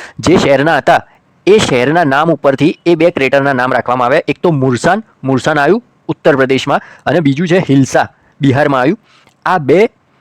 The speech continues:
નામ રાખવામાં આવ્યા. એક પહેલાં જોઈ લઈએ, એક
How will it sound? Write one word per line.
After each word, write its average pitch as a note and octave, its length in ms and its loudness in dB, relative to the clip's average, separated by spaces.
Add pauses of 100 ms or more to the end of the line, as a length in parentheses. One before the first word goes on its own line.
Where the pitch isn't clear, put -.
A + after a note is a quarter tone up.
(720)
નામ C#3+ 220 0
રાખવામાં C3+ 340 -2
આવ્યા. D3 180 0 (1300)
એક D#3 140 -4
પહેલાં D#3 220 2
જોઈ D3 120 0
લઈએ, D#3+ 200 0 (180)
એક F#3 200 -2